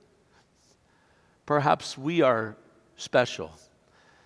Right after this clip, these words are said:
in loving people and gathering people in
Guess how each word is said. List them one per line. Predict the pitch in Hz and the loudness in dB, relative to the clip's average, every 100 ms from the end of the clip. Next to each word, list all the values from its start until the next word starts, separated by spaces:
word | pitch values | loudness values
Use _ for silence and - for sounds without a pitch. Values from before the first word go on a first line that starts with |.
| _ _ _ _ _ _ _ _ _ _ _ _ _ _ | _ _ _ _ _ _ _ _ _ _ _ _ _ _
in | 92 | -14
loving | 101 110 117 110 90 | -6 -2 -2 -4 -8
people | 104 101 - - - _ _ _ _ _ _ _ _ _ _ | -8 -10 -10 -20 -20 _ _ _ _ _ _ _ _ _ _
and | 92 92 | -18 -14
gathering | 92 107 120 110 101 95 92 _ - | -6 -4 -2 -4 -8 -12 -18 _ -16
people | - 120 - 95 95 | -10 -8 -4 -4 -6
in | 101 92 | -12 -16